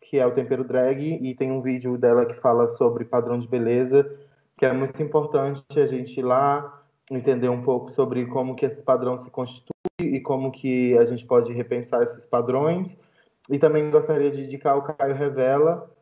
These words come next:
que é uma pessoa, um, um uma bicha gorda maravilhosa do Rio de Janeiro, que também fala muito sobre gordofobia, sobre as vivências dele, que biscoita muito no Instagram e que é incrível. Então, eu gostaria de indicar o Instagram dele pra vocês irem lá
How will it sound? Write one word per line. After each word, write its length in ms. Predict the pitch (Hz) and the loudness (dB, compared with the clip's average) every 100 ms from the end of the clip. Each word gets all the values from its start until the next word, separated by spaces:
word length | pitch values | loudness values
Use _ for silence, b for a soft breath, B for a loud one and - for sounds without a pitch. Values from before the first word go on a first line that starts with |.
| _ _ | _ _
que 240 | - 139 | -4 2
é 560 | 127 127 131 131 127 - | 4 4 4 2 2 -2
uma 240 | 127 127 123 | -6 -4 -4
pessoa, 360 | 131 147 - | -2 0 0
um, 260 | 127 127 123 | -2 -6 -6
um 240 | 123 123 120 - _ | -6 -6 -8 -18 _
uma 140 | 123 | -4
bicha 300 | 120 127 123 | 0 0 0
gorda 320 | 131 120 120 120 | 0 2 0 0
maravilhosa 840 | 123 135 151 147 127 120 123 123 | 2 4 4 2 4 4 4 0
do 60 | 120 | -6
Rio 160 | 127 | -4
de 60 | 120 | -2
Janeiro, 560 | 123 117 127 135 143 B B B | -2 0 2 2 0 B B B
que 100 | - | 0
também 260 | 143 139 147 | 2 2 2
fala 220 | 151 147 | 4 4
muito 240 | 139 143 | 4 -2
sobre 160 | 143 135 | -2 -4
gordofobia, 640 | 127 127 127 135 127 147 | -2 -2 -2 -4 0 2
sobre 240 | 143 147 131 | 4 2 0
as 80 | |
vivências 500 | 135 131 120 123 - | -4 -10 -8 -8 -10
dele, 440 | - 147 151 156 156 B B | 0 2 2 0 -6 B B
que 100 | - | -8
biscoita 460 | 131 135 170 180 143 | -6 -2 0 2 2
muito 380 | 131 156 160 156 | 0 0 -2 -4
no 100 | 143 | -6
Instagram 800 | 135 135 120 120 135 143 147 147 - _ _ | -2 -2 0 0 0 0 -2 -4 -12 _ _
e 120 | 135 | -6
que 140 | 123 139 | 0 0
é 60 | |
incrível. 680 | 131 - 131 151 160 160 156 | 0 -4 -4 -2 0 2 2
Então, 200 | 143 143 | 0 -4
eu 60 | 131 | -4
gostaria 300 | 127 131 127 | -4 -2 -2
de 120 | 123 | -4
indicar 300 | 123 123 123 | -6 -2 0
o 80 | 120 | 0
Instagram 340 | 127 120 120 | -2 -2 -2
dele 160 | 120 117 | -2 -2
pra 120 | 120 | -4
vocês 320 | 117 123 120 | -2 -2 -2
irem 220 | 117 117 | -2 -2
lá 460 | 113 127 147 160 | 2 2 2 -2